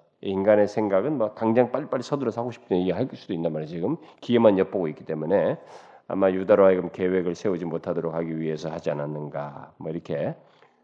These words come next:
어, 사람들이 이제 추측을 하죠. 그럴듯하죠. 음, 얼마든지 그럴, 예수님의 이런 우연한 생각, 우연한 사건, 우연한 방식으로 이렇게 일을 하지는 않습니다. 하나님,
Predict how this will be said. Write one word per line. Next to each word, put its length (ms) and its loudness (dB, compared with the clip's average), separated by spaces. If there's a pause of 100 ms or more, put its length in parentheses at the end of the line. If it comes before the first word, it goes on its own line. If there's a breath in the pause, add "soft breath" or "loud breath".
(120)
어, 280 -10
사람들이 420 -6
이제 120 -12
추측을 520 -12
하죠. 380 -10 (360)
그럴듯하죠. 960 -4
음, 360 -12 (300)
얼마든지 540 -4
그럴, 240 -4 (640 soft breath)
예수님의 480 -2
이런 320 -2
우연한 680 6
생각, 460 0 (240 loud breath)
우연한 400 6
사건, 460 -2
우연한 480 6
방식으로 380 2
이렇게 180 -2
일을 260 0
하지는 280 -4
않습니다. 760 -10
하나님, 320 -2